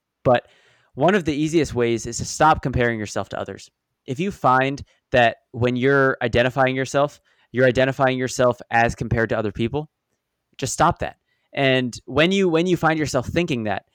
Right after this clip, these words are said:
you need to think, "Oh man, I, I shouldn't have done that. I should find my identity in who God says I am, rather than trying to compare myself to those around me." So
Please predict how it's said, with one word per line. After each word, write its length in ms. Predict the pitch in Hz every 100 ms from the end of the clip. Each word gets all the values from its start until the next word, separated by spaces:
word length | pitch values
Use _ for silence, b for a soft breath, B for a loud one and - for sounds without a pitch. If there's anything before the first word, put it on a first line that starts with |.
| _
you 100 | 123
need 140 | 135 131
to 80 | 123
think, 260 | 127 120
"Oh 120 | 120
man, 180 | 113 104
I, 160 | 101 104 _ _ _
I 100 | 117
shouldn't 220 | - 110
have 80 | 110
done 160 | 104 101
that. 180 | 95 -
I 120 | 107
should 180 | 117 -
find 220 | 110 104
my 80 | 101
identity 480 | 104 101 95 101 -
in 60 |
who 140 | 110 107
God 280 | 113 120
says 160 | - 92
I 100 | 98
am, 220 | 92 98 _ _
rather 340 | 110 110 113
than 140 | 107 104
trying 300 | 113 104 101
to 80 |
compare 320 | 107 104 117 107
myself 400 | 98 - 98 -
to 100 | 98
those 220 | 98 95
around 260 | 95 92
me." 160 | 92 98 _ _ _ _ _
So 520 | - 143 135 135 135